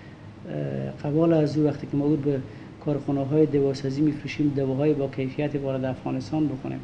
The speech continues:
که از دو طرف محصول بکنیم، یعنی از یک طرف دواهای با کیفیت به اختیار مردم قرار بگیره، چون به کشورهای معتبر دنیا میره، میره به اروپا میره، به امریکا میره، در اون کشورها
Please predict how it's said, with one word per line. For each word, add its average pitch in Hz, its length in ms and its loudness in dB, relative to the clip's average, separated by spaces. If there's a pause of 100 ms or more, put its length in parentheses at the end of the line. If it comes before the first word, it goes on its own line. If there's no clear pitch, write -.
(600)
که 156 60 -2
از 143 120 -2
دو 185 120 6
طرف 147 220 0 (100)
محصول 135 240 -6
بکنیم، 135 340 -6
یعنی 135 180 -4 (420)
از 143 180 -2
یک 151 140 4
طرف 139 300 -2
دواهای 139 420 4
با 139 140 0
کیفیت 139 520 0
به 139 140 0
اختیار 143 340 -2
مردم 139 280 0
قرار 147 280 0
بگیره، 139 400 0 (360)
چون 143 140 2
به 143 60 2
کشورهای 147 460 0
معتبر 139 360 0
دنیا 151 360 8
میره، 131 220 2
میره 131 200 0
به 131 160 -4
اروپا 139 320 0
میره، 127 220 -2
به 127 80 -4
امریکا 135 380 0
میره، 135 240 -2 (500)
در 151 80 0
اون 156 100 4
کشورها 143 540 0